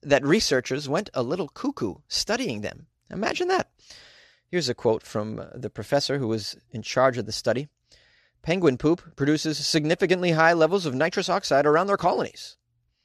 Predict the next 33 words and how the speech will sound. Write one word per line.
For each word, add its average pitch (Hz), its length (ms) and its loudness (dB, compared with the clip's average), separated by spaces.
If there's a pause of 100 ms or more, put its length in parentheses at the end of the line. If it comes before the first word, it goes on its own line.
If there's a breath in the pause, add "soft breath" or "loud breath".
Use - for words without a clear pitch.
(540 soft breath)
Now, 117 160 0
while 127 200 8
studying 123 640 -4
the 135 100 -8
colonies 110 600 -6
of - 180 -12
king 113 200 -10
penguins 123 560 -10
on 113 440 -8
the 117 160 -6
Atlantic 123 520 -4
island 120 320 0
of 101 100 -6
South 123 300 2
Georgia, 127 480 -4 (280)
which - 160 -10
is 107 80 -10
between 110 360 -8
South 113 280 -4
America 110 520 -6
and 110 180 -8
Antarctica, 107 540 -4 (480 soft breath)
the 123 120 4
researchers 131 760 0 (340 soft breath)
went 185 200 2
bananas 156 600 2
from 135 200 -4
being 170 200 2
surrounded 170 380 2
by 160 100 6
the 143 80 -2
penguin 165 360 -4
poop. - 240 -12